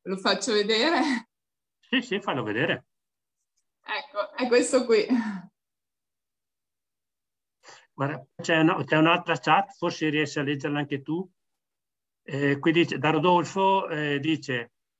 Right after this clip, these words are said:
Speaker 2: "Essendo un periodo particolare della storia che spesso non si parla,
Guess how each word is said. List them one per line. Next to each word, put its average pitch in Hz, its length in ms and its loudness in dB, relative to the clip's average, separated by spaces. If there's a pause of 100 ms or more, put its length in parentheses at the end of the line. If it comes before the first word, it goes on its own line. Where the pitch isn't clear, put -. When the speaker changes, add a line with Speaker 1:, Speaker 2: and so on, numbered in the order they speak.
(1700)
Speaker 2:
"Essendo 190 520 0
un 180 120 0
periodo 180 400 0
particolare 165 640 -2
della 143 200 -4
storia 131 720 -2 (320)
che 131 140 -6
spesso 170 480 -2
non 147 160 2
si 143 200 -6
parla, 127 560 -2